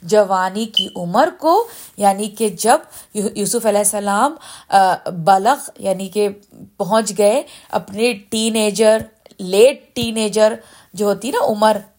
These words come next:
<clears throat> پندرہ، سولہ، سترہ، اٹھارہ، انیس، اس عمر کو جب وہ پہنچ گئے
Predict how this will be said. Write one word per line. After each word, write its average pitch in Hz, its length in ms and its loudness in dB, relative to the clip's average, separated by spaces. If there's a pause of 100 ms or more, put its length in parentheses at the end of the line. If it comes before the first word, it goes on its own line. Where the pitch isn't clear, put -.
(120)
<clears throat> - 720 -2
پندرہ، 226 320 2
سولہ، 214 260 0
سترہ، 214 260 -2
اٹھارہ، 202 320 -2
انیس، 202 600 -4 (400)
اس 220 200 -4
عمر 202 180 0
کو 202 120 -4
جب 196 180 -6
وہ 196 60 -4
پہنچ 196 500 -2
گئے 220 260 4